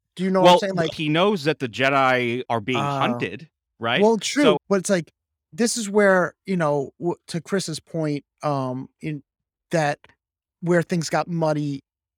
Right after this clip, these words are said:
Speaker 1: in our reality in which you have the people like, "Oh, it's not that bad. Why is everyone complaining?" Like,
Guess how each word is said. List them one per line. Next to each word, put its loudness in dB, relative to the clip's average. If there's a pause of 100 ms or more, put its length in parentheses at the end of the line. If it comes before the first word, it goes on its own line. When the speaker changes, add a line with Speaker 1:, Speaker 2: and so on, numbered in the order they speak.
Speaker 1:
in -10
our 2
reality -4
in -4
which -6
you -6
have -2
the -12
people -8
like, -8
"Oh, 0
it's -8
not -6
that -8
bad. 0
Why -2
is -6
everyone -8
complaining?" -6
Like, -8